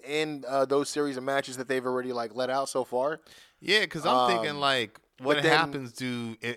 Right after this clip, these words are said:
Speaker 2: i-, if it, so a team has to win, and then it's like
Speaker 1: On,
Speaker 2: there's two
Speaker 1: on
Speaker 2: winners of the singles have to tag up, and
Speaker 1: Well, you
Speaker 2: then
Speaker 1: know
Speaker 2: if
Speaker 1: what?
Speaker 2: they beat the tag team, then they have to fight each other.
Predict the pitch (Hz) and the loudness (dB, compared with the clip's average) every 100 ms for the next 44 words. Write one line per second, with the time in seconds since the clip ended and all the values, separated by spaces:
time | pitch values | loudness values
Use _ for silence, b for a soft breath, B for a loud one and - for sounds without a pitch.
0 | 127 120 - - 110 110 _ - 113 123 | -8 -14 -14 -16 -14 -16 _ -18 -8 -6
1 | 113 - 226 175 170 165 - 127 147 123 | -6 -4 0 2 4 2 -2 -4 0 -2
2 | 87 101 _ _ _ _ _ _ _ _ | -4 -14 _ _ _ _ _ _ _ _
3 | 135 135 143 127 139 127 120 98 _ b | -2 0 -2 -2 4 4 4 -2 _ b
4 | b b b - 127 120 - 156 165 143 | b b b 2 2 2 2 4 4 0
5 | 147 170 170 151 143 117 - 185 190 190 | -2 0 -2 -2 -4 -4 -4 -6 -4 -4
6 | 180 185 175 170 196 185 190 202 185 165 | -2 -4 -4 -4 -4 -2 -4 -4 -4 -2
7 | 156 135 233 262 202 226 190 202 202 170 | 0 2 4 4 6 6 4 4 -4 -8
8 | 175 202 202 _ 151 - 185 185 - 196 | -8 -8 -10 _ -8 -2 -4 -4 -8 -6
9 | 196 185 160 151 135 127 b b b - | -6 -6 -4 -4 -6 -14 b b b -8
10 | 113 143 143 131 - 131 120 113 202 240 | 0 2 2 -2 -2 -2 -2 -6 -2 0
11 | 262 247 233 185 | 0 -2 -4 -8